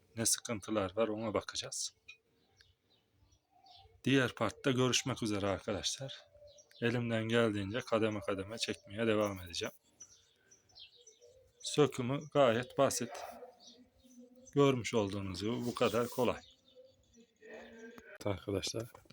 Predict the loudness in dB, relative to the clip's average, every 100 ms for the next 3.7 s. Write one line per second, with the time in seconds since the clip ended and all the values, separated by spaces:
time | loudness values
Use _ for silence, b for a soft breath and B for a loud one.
0 | _ -20 _ _ _ _ _ -2 2 2
1 | 0 -4 -6 -4 -4 -4 -8 -8 -16 _
2 | _ -20 _ _ _ _ _ _ _ _
3 | _ _ -10 -6 -4 -4